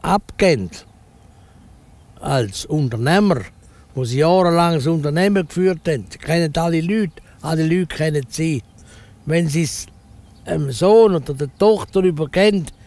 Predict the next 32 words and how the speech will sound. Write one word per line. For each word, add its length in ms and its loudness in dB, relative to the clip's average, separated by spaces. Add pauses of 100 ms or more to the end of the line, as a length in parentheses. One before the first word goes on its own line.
(120)
in 180 -2
die 40 -12
Führung, 380 4 (420)
müssen 280 0
Sie 200 -10 (140)
raus. 280 4 (1300)
Raus. 260 6
Sie 200 0 (200)
können 200 2
nicht 220 2
drin 380 2
bleiben. 500 -2 (320)
Auch 220 4
nicht 180 2
in 100 2
so 300 2
Schlaumeierlösungen. 1300 2 (480)
Und 140 -4
ich 160 -4
sehe 240 2
ja, 140 2
oder? 380 2
Einer 220 0
hat 160 -8
mal 160 -2
gesagt, 280 -2
ich 60 -4
habe 120 -2
es 40 -4
dem 120 -2
Sohn 340 2
übergeben. 600 0